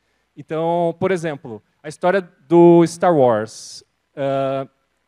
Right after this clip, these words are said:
tem o, esse, essa pessoa aí, quem que é mesmo, pessoal? É o Luke Skywalker, né?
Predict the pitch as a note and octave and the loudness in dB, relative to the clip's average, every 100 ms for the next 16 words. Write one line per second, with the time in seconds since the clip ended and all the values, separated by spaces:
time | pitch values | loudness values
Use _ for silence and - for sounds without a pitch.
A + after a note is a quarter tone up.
0 | _ D#3+ F3 F3+ F3+ D#3+ D3 D3+ C#3 - | _ -6 0 2 2 2 0 -6 -10 -12
1 | C#3 C#3 D3 C#3 C3 C#3 C3 C#3 D3 D3 | -12 -12 -10 -10 -8 -6 -6 -8 -14 -10
2 | C#3 C3 F3 - C#3+ A#2+ G#2+ A2+ G#2 G2 | -6 -4 -4 -6 -12 -10 -8 -8 -10 -12
3 | A2 E3 - - D3 A#2 C#3+ - A2+ G#2+ | -8 -8 -8 -20 -14 -4 -4 -4 -12 -14